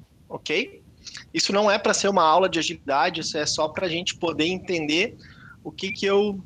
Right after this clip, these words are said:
quero, o, qual é o, o propósito dessa nossa conversa de hoje, tá? Então, ele acontece em dois mil e um,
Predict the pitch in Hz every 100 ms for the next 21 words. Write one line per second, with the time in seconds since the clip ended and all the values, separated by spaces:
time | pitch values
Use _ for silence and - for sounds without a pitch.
0 | - 170 185 185 - - - - - -
1 | 160 190 214 180 190 196 190 - 170 165
2 | 180 185 170 165 170 160 170 156 156 160
3 | 175 143 123 117 - 135 165 - - -
4 | - 156 190 220 233 226 208 202 - 196
5 | 190 156 156 214 220 151 180